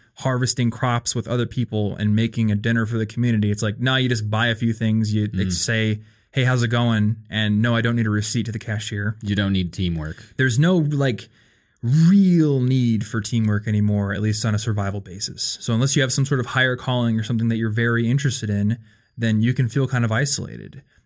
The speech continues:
Speaker 1: And on the same note, with that isolation in mind, a lot of times, because we often hang out in groups and have these just shared shallow experiences where we just come up with inside jokes and memes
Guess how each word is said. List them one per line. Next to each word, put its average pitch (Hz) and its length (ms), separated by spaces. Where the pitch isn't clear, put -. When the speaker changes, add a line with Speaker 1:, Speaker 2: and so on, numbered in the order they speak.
Speaker 1:
And 123 300
on 131 200
the 127 100
same 139 640
note, 139 480
with 127 180
that 117 160
isolation 123 560
in 104 60
mind, 104 360
a - 60
lot 151 180
of 160 80
times, 165 560
because 147 480
we 139 200
often 123 340
hang 120 160
out 127 160
in 113 100
groups 156 460
and 123 80
have 123 180
these 117 240
just - 340
shared 127 640
shallow 135 560
experiences 123 880
where 120 80
we 113 100
just 113 220
come 123 100
up 117 100
with 120 140
inside 123 360
jokes 117 300
and 110 140
memes 113 400